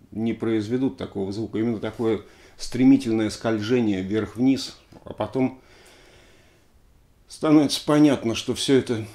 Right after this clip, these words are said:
все это дело в звукоизвлечении, все это дело в работе с рычагом и в адской скорости пальцев левой руки,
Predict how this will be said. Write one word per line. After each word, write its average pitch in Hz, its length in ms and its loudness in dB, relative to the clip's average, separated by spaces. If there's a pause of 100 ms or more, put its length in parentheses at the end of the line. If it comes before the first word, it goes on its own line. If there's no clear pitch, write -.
(220)
все 127 220 2
это 120 140 -2
дело 117 260 2
в 107 120 -2
звукоизвлечении, 117 1080 2
все 110 180 -2
это 113 160 -2
дело 110 300 2
в 101 240 -10
работе 113 420 -2
с - 100 -10
рычагом 127 720 -2 (180)
и 110 140 -4
в - 300 -18
адской 117 400 -4
скорости 104 800 -4 (920)
пальцев 101 380 -4
левой 98 280 0
руки, 110 380 -4